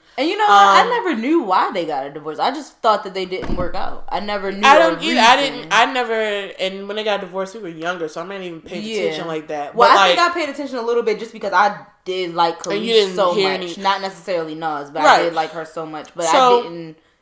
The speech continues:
Speaker 1: real-, didn't notice anything happening. But
Speaker 2: So once again, looking at the comments, I'm disturbed because people are like,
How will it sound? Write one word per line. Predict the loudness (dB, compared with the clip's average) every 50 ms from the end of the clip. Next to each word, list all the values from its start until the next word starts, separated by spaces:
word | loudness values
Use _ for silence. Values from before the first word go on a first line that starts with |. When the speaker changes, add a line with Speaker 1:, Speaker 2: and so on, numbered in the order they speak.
| _ _
Speaker 1:
real-, | -10 -8 -6 -6 -6 -6 -8 -12 -16 -12
didn't | -8 -8 -8 -8 -8 -8
notice | -8 -6 -8 -8 -10 -12
anything | -14 -14 -14 -12 -12 -14 -14 -14 -12
happening. | -12 -12 -12 -14 -16 -20 -20 -20 -20 -20 -20 -20 -10
But | -2
Speaker 2:
So | 2 2 4
once | 4 2 0 -2 -6
again, | -8 -4 -2 -2 -2 -2
looking | -6 -6 -6 -8
at | -8
the | -8
comments, | -8 -8 -8 -6 -6 -8 -10 -10 -10
I'm | -10 -10 -8
disturbed | -10 -10 -10 -8 -8 -6 -6 -6 -8 -10 -12
because | -16 -14 -12 -12 -12
people | -12 -12 -8 -4 -2 -2
are | -2
like, | 0 -2 -2 -4 -6